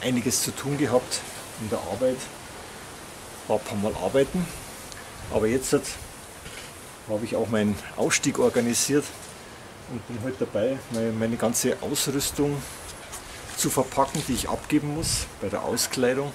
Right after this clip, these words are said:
Und das ist immens viel, was sich in achtunddreißig Jahren angesammelt hat. Es sind mehrere große Kartons, die zeige ich euch, <laughs> zeige ich euch gleich einmal.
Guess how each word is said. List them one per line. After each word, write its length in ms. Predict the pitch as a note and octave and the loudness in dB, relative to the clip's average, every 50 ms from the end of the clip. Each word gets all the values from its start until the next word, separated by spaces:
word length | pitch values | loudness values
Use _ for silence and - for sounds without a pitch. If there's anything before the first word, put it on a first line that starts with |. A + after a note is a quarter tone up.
| - - - - - - - - - - - - - - - - - - - - - - - - - - | -8 -14 -16 -18 -18 -18 -18 -16 -18 -18 -18 -18 -18 -18 -18 -18 -14 -14 -14 -12 -12 -16 -16 -16 -10 -6
Und 180 | C3 A2+ A2+ | -6 -4 -4
das 140 | A#2+ G#2+ - | -4 -4 -4
ist 120 | D#3 A#2 A#2 | -4 -2 -2
immens 380 | A#2+ A2+ G#2+ A2+ B2+ B2 - | 0 2 4 4 4 4 4
viel, 260 | - - C#3+ D#3+ D#3+ | 4 4 2 2 6
was 180 | B2+ B2+ - - | 6 6 6 6
sich 160 | C#3 A2 A2 | 2 2 2
in 180 | A2+ A2+ G2+ F2+ - - - - - - - | 2 2 2 0 -4 -10 -16 -16 -12 -2 2
achtunddreißig 960 | F2 A#2 - - - C#3 B2+ A#2 - A#2+ A2 G#2+ C3 D3+ - - A2+ - - | 2 2 2 2 0 2 2 2 4 4 4 6 6 4 2 0 0 -2 -2
Jahren 300 | G2+ F2+ F2+ G#2+ B2 - | 0 0 2 0 0 -2
angesammelt 640 | - G2 A#2 B2+ B2+ - - C3+ C3+ C#3 B2+ - - | -2 -4 -4 -2 -2 -2 -2 -2 -2 -2 -4 -2 -2
hat. 80 | D3 C#3+ - - - - - - - - - - - - - - - - - - - - - - - - - - - - | -2 -2 -4 -12 -14 -16 -16 -18 -18 -18 -18 -18 -18 -16 -16 -16 -18 -18 -18 -18 -18 -18 -18 -18 -18 -18 -18 -18 -14 -8
Es 120 | A#2 - - | -6 -4 -2
sind 220 | B2+ B2+ A2+ - - - B2 | -2 -2 -2 -4 -6 -4 0
mehrere 320 | B2+ B2+ B2+ C#3 C3+ B2+ | 2 4 4 4 4 2
große 400 | - C3+ - C3 C#3+ D3 - C3 | 2 2 0 0 0 0 0 0
Kartons, 420 | - B2 - - B2+ C3+ D3 - | -2 -4 -2 0 0 0 0 0
die 100 | - - | 0 0
zeige 220 | - - - A#2 C3 | 2 4 4 4 4
ich 140 | B2+ - B2+ | 4 2 0
euch, 240 | B2 A#2+ A2 - - - - - | 0 0 0 -2 -2 0 0 0
<laughs> 180 | - - - | 0 -2 -4
zeige 240 | - - F3+ B2+ C3 | 2 4 4 4 4
ich 140 | C#3 - D3 | 0 0 0
euch 180 | C3 A#2 - - | -2 -2 -2 2
gleich 240 | B2+ A#2+ A#2+ B2 C3 | 4 6 6 6 4
einmal. 280 | C3 B2 A#2+ B2+ B2+ | 2 2 2 2 2